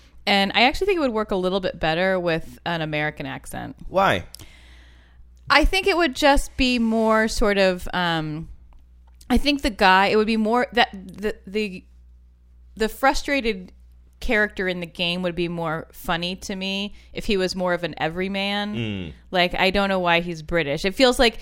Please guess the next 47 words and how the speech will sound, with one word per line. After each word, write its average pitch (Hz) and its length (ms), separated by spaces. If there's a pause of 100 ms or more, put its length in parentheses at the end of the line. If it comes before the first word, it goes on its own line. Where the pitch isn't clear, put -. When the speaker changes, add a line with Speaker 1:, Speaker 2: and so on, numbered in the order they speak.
(120)
Speaker 1:
it 247 120
feels 262 180
extraneous 220 760
that 254 100
he's 254 180
British, 277 680
and, 196 400
and 196 140
I 196 80
don't 208 240
need 190 260
that. 180 200
There's, 185 260
it 185 60
doesn't 214 300
add 170 180
anything 143 460
to 110 120
Speaker 2:
Oh, 101 140
Speaker 1:
it. - 40
Speaker 2:
that's 175 160
Speaker 1:
It's - 40
just 185 160
Speaker 2:
interesting. 170 220
Speaker 1:
distracting. 135 680
So, 214 340 (360)
tiny, 196 640 (760)
tiny 240 320
nit 185 300
to 160 100
pick - 300
there, 139 220
Speaker 2:
Mm. 120 60
Speaker 1:
but 165 140
otherwise 185 440
I 165 120
love 165 280
that, 156 300
and 165 160
I 160 80
just 180 260
think, 180 240
like, 151 300 (640)
it's 190 160
such - 360
a 208 80
funny 175 540